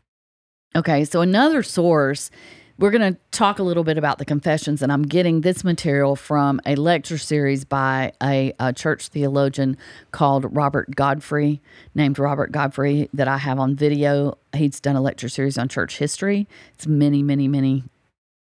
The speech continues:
videos. It's a big C D collection. And so here's what, he does a good,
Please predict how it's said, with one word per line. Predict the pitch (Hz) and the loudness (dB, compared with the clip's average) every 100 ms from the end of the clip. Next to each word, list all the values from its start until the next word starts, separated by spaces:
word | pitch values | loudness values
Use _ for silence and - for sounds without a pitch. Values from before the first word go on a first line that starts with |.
| _ _ _ - | _ _ _ -14
videos. | 143 143 139 135 135 | -2 0 2 0 -2
It's | 135 131 | -6 -6
a | |
big | 135 139 - - | -6 -8 -14 -10
C | - 143 | -4 -2
D | 135 | -2
collection. | - 135 139 - 143 - - - - - | -4 -4 -4 -6 -8 -8 -20 -20 -8 0
And | 165 | 0
so | - 170 147 151 | 2 2 2 0
here's | 170 202 196 | 2 2 2
what, | 170 160 - - - | -2 -2 -4 -10 -4
he | 170 | 0
does | 208 202 | 2 2
a | 165 | 0
good, | 165 151 143 | -2 -2 -6